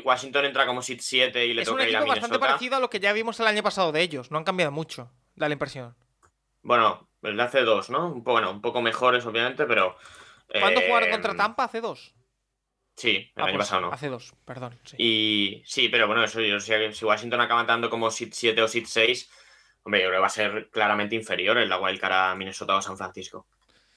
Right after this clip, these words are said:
Speaker 2: Bueno, oye, eh, por cierto, eh, podcasting en directo, eh, los Dolphins,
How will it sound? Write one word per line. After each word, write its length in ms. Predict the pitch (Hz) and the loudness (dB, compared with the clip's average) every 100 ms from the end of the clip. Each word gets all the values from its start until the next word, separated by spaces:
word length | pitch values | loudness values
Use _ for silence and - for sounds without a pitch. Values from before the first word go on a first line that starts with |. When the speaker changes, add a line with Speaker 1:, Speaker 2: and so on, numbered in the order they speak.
| _ _ _ | _ _ _
Speaker 2:
Bueno, 260 | 185 160 - _ | -4 -4 -6 _
oye, 300 | 175 196 220 | 0 2 2
eh, 440 | 175 165 151 156 147 | 4 2 2 0 0
por 180 | 165 | -4
cierto, 420 | 151 190 220 196 - | 0 -2 0 -2 0
eh, 260 | 151 147 143 | 0 0 0
podcasting 460 | 160 - 170 220 | -4 -2 -2 -2
en 80 | 226 | 0
directo, 480 | 185 214 - 156 - | 2 2 2 -4 -4
eh, 480 | 143 135 131 127 127 | -8 -6 -4 -6 -6
los 520 | 127 131 131 127 - | -6 -4 -4 -6 -4
Dolphins, 600 | 143 190 190 190 226 - | 2 2 2 -4 -4 -10